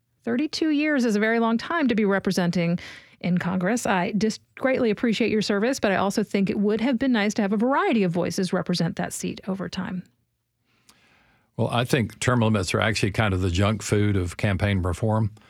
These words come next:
Speaker 2: We already have term limits every two years if we just get out and vote. You noted at the top of the show that Tennesseans are voting less than people in other states.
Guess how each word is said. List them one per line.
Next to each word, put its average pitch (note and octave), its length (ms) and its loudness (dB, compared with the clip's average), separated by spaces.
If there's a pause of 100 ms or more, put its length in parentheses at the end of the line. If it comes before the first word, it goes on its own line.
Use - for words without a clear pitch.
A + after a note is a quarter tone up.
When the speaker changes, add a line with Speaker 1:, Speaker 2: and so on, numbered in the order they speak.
(300)
Speaker 2:
We A#2+ 160 2
already G#2+ 320 2
have A2+ 240 2
term G2+ 240 2
limits G2+ 320 2
every G2 180 0
two A2 140 0
years G#2 440 0
if F#2+ 240 -2
we G2+ 80 0
just G2 200 0
get G2+ 160 0
out F#2+ 140 0
and F#2+ 60 0
vote. A2 300 0 (720)
You G#2 120 2
noted G#2 340 4
at G2 140 0
the G#2+ 80 0
top G#2+ 240 0
of G2+ 80 0
the F2+ 60 0
show A2+ 340 0
that G2 260 -2
Tennesseans G2+ 500 0
are F#2 60 2
voting G2 260 2
less F#2+ 280 0
than G2 100 -2
people G2+ 280 0
in F#2+ 60 -2
other F#2+ 180 -2
states. - 460 -2